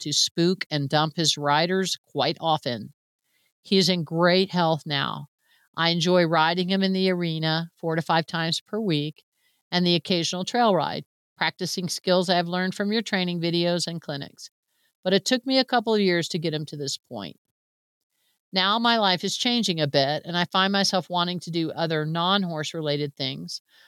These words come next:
like vacationing overseas for extended periods of time, kind of similar to what you are doing with your amazing boat. But I'm very worried about losing all the work and effort I've put in over the last few years to get him to where he is today.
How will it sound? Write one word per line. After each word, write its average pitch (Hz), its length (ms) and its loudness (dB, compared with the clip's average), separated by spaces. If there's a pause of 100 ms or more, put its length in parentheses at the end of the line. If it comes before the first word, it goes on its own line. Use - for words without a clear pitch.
(140)
like 170 240 0
vacationing 185 640 0
overseas 160 640 0
for 156 200 -6
extended 156 480 -4
periods 139 380 -6
of 143 100 -10
time, 160 540 0 (560)
kind 302 220 2
of 196 120 2
similar 170 420 2
to 160 140 -4
what 156 180 4
you 160 140 2
are 151 100 4
doing 147 320 -2
with 143 180 -6
your 135 140 0
amazing 135 480 -2
boat. 175 360 2 (1040)
But 196 120 2
I'm 202 220 4
very 226 440 4
worried 160 480 4
about 151 280 2
losing 170 400 0
all 175 380 4
the 190 80 2
work 175 320 2
and 160 120 0
effort 156 340 0
I've 147 220 0
put 151 200 2
in 147 380 2
over 151 260 0
the 151 180 -2
last 156 380 0
few 165 180 -4
years 143 520 0
to 156 120 -4
get 151 200 4
him 151 280 0
to 156 120 -8
where 143 220 0
he 139 160 0
is 139 120 -4
today. 131 420 -4